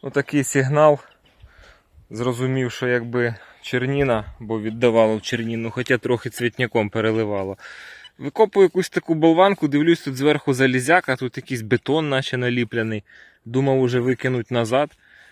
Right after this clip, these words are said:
Коротше, рукою тернув. Дивіться, що це таке.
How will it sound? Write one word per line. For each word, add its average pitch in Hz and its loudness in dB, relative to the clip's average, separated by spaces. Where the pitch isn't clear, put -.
Коротше, 123 -2
рукою 143 0
тернув. 143 -2
Дивіться, 113 0
що 107 -8
це 95 -10
таке. 92 -16